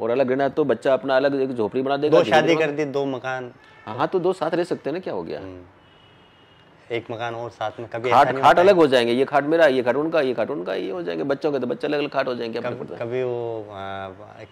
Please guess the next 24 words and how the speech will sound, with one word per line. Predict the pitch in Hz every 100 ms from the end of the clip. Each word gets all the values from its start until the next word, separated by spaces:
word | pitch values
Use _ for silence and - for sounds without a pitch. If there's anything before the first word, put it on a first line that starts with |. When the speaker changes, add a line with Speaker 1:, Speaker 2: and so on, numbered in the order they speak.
| -
Speaker 2:
ऐसे | 110 117
कहते | 110 110 139
नहीं | 135 135
कि | 127 120
एक | 107 107
घर | 110
तो | 104 120 107
और | 104 107
बना | 101 98 101
दीजिए | 95 92 92
कम | 87
से | 87 95
कम? | - - _ _ _ _
Speaker 1:
तो | -
पैसा | - 117 113
हो | 143
तो | 147
बनाएंगे, | 143 113 147 156
पैसा | 120 110 139
नहीं | 143
तो | 143
कहाँ | 135
से | -
बनाओगे? | 113 92 87